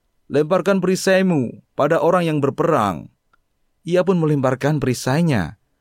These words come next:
Lalu kuambil dan kujadikan perisai untuk melindungi diriku dan Rasulullah. Para penunggang kuda itu hanya berhasil melakukan beberapa hal pada kami.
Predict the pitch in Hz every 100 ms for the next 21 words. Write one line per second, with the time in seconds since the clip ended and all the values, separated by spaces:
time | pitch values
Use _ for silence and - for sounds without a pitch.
0 | _ - 135 139 135 113 151 143 147 170
1 | - _ _ 117 165 175 175 202 175 190
2 | 180 180 180 - 165 165 175 165 175 135
3 | 131 120 127 147 135 131 135 131 131 131
4 | 131 - 120 165 139 127 139 131 147 120
5 | 76 - _ _ _ _ _ _ _ -
6 | 156 180 175 175 170 165 165 156 165 156
7 | 165 175 175 _ - 135 147 139 143 143
8 | 170 160 151 147 139 160 147 135 139 143
9 | 143 160 147 127 113 110 135 139 113 95